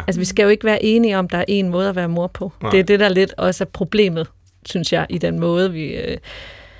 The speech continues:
Speaker 1: altså, hele den der kontekst omkring moderskab. Vi behøver ikke at være enige. Det er da vildt dejligt, at der er nogen, der synes, det er bare det fedeste at stå med et spædbarn i armene.
Speaker 2: Mm.
Speaker 1: Øh, og så er der nogen, der synes, det er det fedeste at stå med en ti-årig,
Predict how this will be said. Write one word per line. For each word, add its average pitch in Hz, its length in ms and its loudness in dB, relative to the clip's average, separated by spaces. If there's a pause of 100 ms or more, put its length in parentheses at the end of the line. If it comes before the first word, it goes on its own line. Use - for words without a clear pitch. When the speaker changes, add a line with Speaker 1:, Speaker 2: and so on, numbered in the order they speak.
(380)
Speaker 1:
altså, - 280 -2 (280)
hele 185 180 6
den 180 120 2
der 165 80 2
kontekst 180 560 -4
omkring 165 380 -2
moderskab. 170 460 -6
Vi 165 60 -10
behøver 165 280 -2
ikke 226 100 4
at 196 40 -4
være 185 120 -2
enige. 196 220 -2
Det 175 120 -4
er 170 40 -4
da 185 100 -2
vildt 170 380 0
dejligt, 175 400 -4
at 170 180 -6
der 175 60 -4
er 170 100 -4
nogen, 175 240 -4
der 196 80 -4
synes, - 540 -8 (200)
det 185 160 -2
er 180 60 -4
bare 165 220 -4
det 185 100 -6
fedeste 190 460 -4
at 190 100 -6
stå 180 180 -4
med 175 80 -4
et 143 80 -4
spædbarn 180 480 -4
i 180 40 -4
armene. 185 400 -4 (200)
Speaker 2:
Mm. 104 140 2 (400)
Speaker 1:
Øh, 180 200 4
og 170 80 0
så 214 80 4
er 202 40 4
der 185 120 2
nogen, 185 160 2
der 202 60 0
synes, 190 260 -2
det 185 100 -2
er 185 40 2
det 185 120 -2
fedeste 202 440 0
at 175 60 -4
stå 185 200 -2
med 175 120 0
en 175 60 -4
ti-årig, 196 600 -4